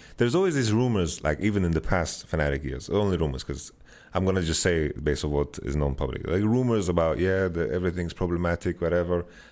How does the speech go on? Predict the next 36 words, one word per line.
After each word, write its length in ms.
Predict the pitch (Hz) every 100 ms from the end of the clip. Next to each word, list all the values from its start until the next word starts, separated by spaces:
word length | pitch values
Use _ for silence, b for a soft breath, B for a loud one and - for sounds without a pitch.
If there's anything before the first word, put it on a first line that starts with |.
| -
But 100 | 104
still, 480 | - - 175 117 -
every 260 | 160 160 151
player 480 | - 151 151 151 - - _ _ _ -
comes 260 | - 127 110
across 360 | - 131 113 104
as 100 | -
so 200 | 139 131
fucking 400 | - 127 - 110
likable. 600 | 113 110 - 113 110 B B B B -
The 80 | 92
situation, 920 | 90 95 107 113 107 117 113 113 -
it's 160 | - 87
like, 160 | 80
it's 240 | - - 85
real, 440 | 101 117 113 110
it's 200 | - -
raw, 400 | 87 101 104 107
and 480 | - 76 78 76 - b b b
the 80 | 82
personality 600 | 90 82 101 107 98 95
shows, 600 | - 104 104 101 98 -
and 480 | - 85 82 85 80 B B B B B
you 180 | 90 92
want 240 | 104 101
to 120 | - 85
just 380 | 90 80 -
find 320 | - 98 95 90
out 280 | 87 82 -
what 160 | 80
happens 300 | 78 80 73
next 280 | 78 73 -
for 120 | -
that 240 | 73 69 -
person. 460 | 76 65 - - - -
And, 340 | 65 67 67